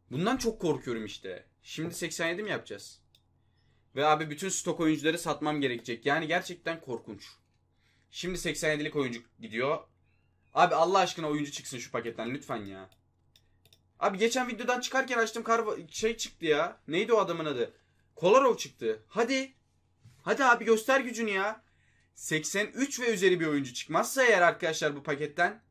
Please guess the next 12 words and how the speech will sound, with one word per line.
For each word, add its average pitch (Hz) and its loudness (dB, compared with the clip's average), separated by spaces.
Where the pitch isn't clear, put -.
ne 123 -2
yapıyorum 143 0
biliyor 156 0
musunuz? 98 -12
Seksen 120 -6
yedi 127 -4
ve 156 0
üzeri 113 -2
bir 110 -6
oyuncu 110 -6
yazı 101 -8
satıyorum. - -16